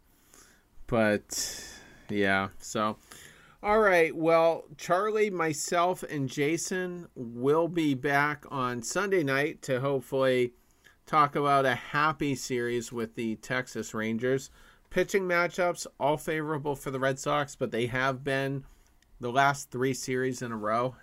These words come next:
and not necessarily been the starting pitching fault, but we didn't get it done one way or the other. So, so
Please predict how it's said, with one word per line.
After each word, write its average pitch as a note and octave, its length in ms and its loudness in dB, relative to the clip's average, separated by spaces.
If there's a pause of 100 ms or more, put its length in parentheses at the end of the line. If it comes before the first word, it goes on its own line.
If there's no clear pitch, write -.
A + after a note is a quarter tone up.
(100)
and A2 340 -6 (1700)
not D3+ 440 4
necessarily D3+ 500 -2
been D3 200 0
the C#3 200 0
starting D3 420 2
pitching D3 420 -6
fault, D#3 420 -2 (120)
but A#2 640 -2 (760)
we A#2 300 -2
didn't C#3 240 0
get C3+ 140 2
it A#2+ 120 -2
done A#2 340 2 (180)
one A2+ 160 -4
way A#2 160 -2
or - 20 0
the A2 160 0
other. F#2+ 280 -4
So, G2+ 480 -2 (880)
so A#2 580 0